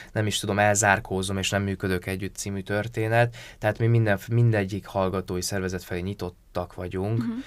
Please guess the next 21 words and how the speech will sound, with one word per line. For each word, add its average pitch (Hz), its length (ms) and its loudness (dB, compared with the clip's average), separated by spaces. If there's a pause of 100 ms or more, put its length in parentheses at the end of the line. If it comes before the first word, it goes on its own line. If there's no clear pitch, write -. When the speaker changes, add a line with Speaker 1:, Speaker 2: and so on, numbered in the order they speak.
(240)
Speaker 1:
és, 101 400 -2
ö, 98 460 0
azok, 98 360 -2
azok 101 200 -4
is 101 80 -6
fogunk 101 220 -6
maradni, 92 680 0 (360)
hiszen 95 600 -2
közösen 92 380 -4
tudunk 90 260 -4
eredményeket 87 680 -6
elérni. 92 680 -6 (480)
Így 90 120 -6
számítunk 87 520 0
a 85 40 -4
többi 95 400 -6
hallgatói 95 520 -6
szervezetnek 90 680 -6
a, 90 320 -4 (300)
az - 200 -10
együttműködésére. - 960 -12